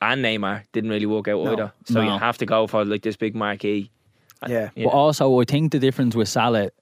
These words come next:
Speaker 3: as opposed to, say, Messi or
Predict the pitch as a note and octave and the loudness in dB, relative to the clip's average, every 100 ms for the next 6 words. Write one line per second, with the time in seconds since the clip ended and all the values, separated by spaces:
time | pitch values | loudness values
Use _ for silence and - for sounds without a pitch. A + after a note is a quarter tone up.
0 | - A#2 G#2+ A2+ A2+ G#2+ - G#2+ A#2+ G#2+ | -6 -2 0 2 2 2 -2 -2 2 2
1 | G#2 G2 G2 - _ A2 A2+ A2 - A2+ | 2 0 -4 -10 _ -2 0 0 0 0
2 | G#2 G#2 G#2+ G#2 G2+ G2 F#2 E2+ | 0 0 0 2 2 0 -2 -4